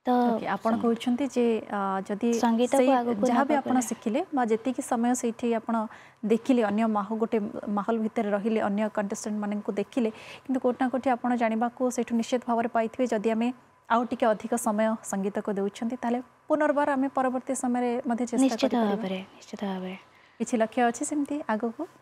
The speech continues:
Speaker 1: ହଁ, ବର୍ତ୍ତମାନ audition ଆଗକୁ ଯାହା ବି ଆସିବ ମୁଁ ନିଶ୍ଚିତ ଭାବରେ try କରିବି, Try କରୁଛି ମଧ୍ୟ ଏବଂ, ଅ, ଶୋଜ୍ ତ ଚାଲିଛି, ଚାଲିବ।
Speaker 2: ହୁଁ।
Speaker 1: ବାକି,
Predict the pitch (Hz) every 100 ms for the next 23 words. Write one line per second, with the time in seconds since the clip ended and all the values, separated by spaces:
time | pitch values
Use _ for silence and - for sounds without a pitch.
0 | _ _ 254 233 220 196 196 - 208 220
1 | 220 220 196 196 214 226 220 202 208 208
2 | 208 202 202 190 190 - 214 214 214 208
3 | 190 190 - 202 196 196 - 185 190 -
4 | 196 196 208 247 - - - - _ _
5 | - 208 - 208 226 - 233 220 - 269
6 | 311 - - - _ - 196 196 196 196
7 | 185 180 165 - - _ _ _ _ -
8 | - - 226 220 226 - 220 214 - 214
9 | 196 185 226 - 285 330 - 202 208 208
10 | - - - - _ _ _ _ _ _
11 | _ 208 185 214